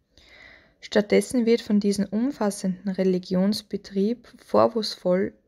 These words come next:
ja mit Abscheu berichtet. Wie ist denn das möglich? Es kommt dem heiligen, lebendigen Gott nicht darauf an, dass wir religiös sind,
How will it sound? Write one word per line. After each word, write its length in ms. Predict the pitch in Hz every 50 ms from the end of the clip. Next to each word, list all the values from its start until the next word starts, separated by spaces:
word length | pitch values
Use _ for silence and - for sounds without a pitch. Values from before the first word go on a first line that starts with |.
| _ -
ja 180 | 202 190 185
mit 260 | 180 185 190 190 - -
Abscheu 440 | - - - - - - 190 185
berichtet. 720 | 180 185 180 175 175 170 - - - - 175 170 - _ _ _ _ _ _ _ _ _ _ _ _ _ _ _ _ _ _ _ - _ _ _ - - _ _ -
Wie 220 | 208 202 220 233 254
ist 200 | 254 - - 190
denn 120 | 180 180
das 380 | - 185 208 214 - - - 214
möglich? 640 | 214 233 254 247 - 185 175 170 - - - _ _ _ _ _ _ _ _ _ _ _ _ _ _ _ _ _ _ _ - _ _ _
Es 180 | - 208 214 -
kommt 320 | - - 247 294 294 -
dem 120 | 240 220 202
heiligen, 600 | 190 185 185 190 214 233 226 220 196 185 180 180 -
lebendigen 680 | 190 190 185 - 185 180 180 185 196 196 - 185 180
Gott 240 | 185 185 180 180 -
nicht 280 | 202 233 247 - - -
darauf 360 | 190 180 180 180 180 - -
an, 260 | 175 180 190 226 233 - _ - - - - - -
dass 240 | - 202 190 - -
wir 140 | 196 185 185
religiös 640 | 185 180 180 180 - - 175 180 202 208 - -
sind, 340 | - 175 185 208 233 -